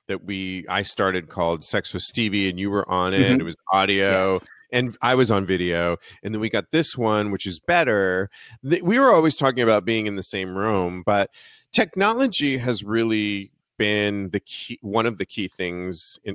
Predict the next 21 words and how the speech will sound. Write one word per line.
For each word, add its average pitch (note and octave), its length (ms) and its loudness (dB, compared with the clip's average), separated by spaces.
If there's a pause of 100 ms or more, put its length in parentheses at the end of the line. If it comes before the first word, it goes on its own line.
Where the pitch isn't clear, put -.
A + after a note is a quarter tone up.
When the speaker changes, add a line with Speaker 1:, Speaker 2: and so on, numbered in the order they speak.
(100)
Speaker 1:
that G2 80 -4
Speaker 2:
It - 80 -20
Speaker 1:
came, A#2 220 0
Speaker 2:
really A#2+ 100 -2
Speaker 1:
comes B2 180 0
to F#2+ 120 -2
Speaker 2:
has. A2 140 -4
Speaker 1:
mind A#2+ 560 4 (380)
on A#2+ 220 2
so B2 360 2
many A2+ 240 2
levels. D#2+ 400 0 (100)
I G3 580 2 (260)
actually D3 360 0
got B2 180 2
my G#2+ 200 0
mom F#2 720 0
to - 220 -8
text - 480 -10
me B2+ 140 -6
pictures E2 840 -6